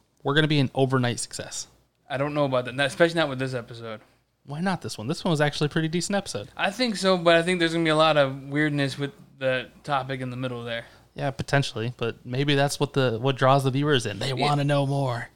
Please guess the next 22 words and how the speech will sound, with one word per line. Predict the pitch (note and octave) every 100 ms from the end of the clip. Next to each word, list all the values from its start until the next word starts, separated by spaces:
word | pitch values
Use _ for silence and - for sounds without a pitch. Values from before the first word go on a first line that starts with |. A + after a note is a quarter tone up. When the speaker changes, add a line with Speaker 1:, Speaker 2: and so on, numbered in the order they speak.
| _
Speaker 2:
Yeah, | G3 A3 G3+
but | D#3
that's | E3+ E3+
such | - F3 E3
a | D3+
sad | C3+ - D#3 D3+
thing. | D#3 D3+
Like, | C#3+ C#3 -
how, | - E3 C#3 C3 D3+ D3+ -
how | - F#3+
did | G3+ F#3+
your |
podcast | F#3+ F#3+ F#3 F3+ D3+
get | F#3 F3+
so | E3+
successful? | - F3+ D#3+ C3+ C3+
A | C#3+
really | E3+ E3
tragic | - - E3 D#3 D3+
thing | D3+ D3+
has | C3
happened. | C3 A#2+ A#2+ A2+